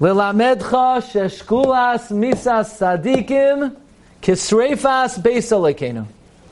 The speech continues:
The death of the righteous is the equivalency of the destruction of the Beis Hamikdash.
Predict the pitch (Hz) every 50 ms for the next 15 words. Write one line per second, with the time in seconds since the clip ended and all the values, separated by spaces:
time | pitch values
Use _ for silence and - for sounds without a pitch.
0 | - - - - - - - - 160 143 - 214 269 285 277 277 262 240 190 175
1 | 196 196 208 220 247 262 254 - - 254 254 240 - - 214 185 147 151 185 185
2 | 170 165 - - - 240 262 220 254 262 254 226 - - - 262 262 277 285 294
3 | 277 - - - - _ _ - _ _ - _ - - - - - _ _ _
4 | _ - - _ - - 147 139 139 151 143 151 143 - - 180 175 170 - -
5 | 165 151 143 135 131 123 - - 117 117 113 - 120 113 110 - -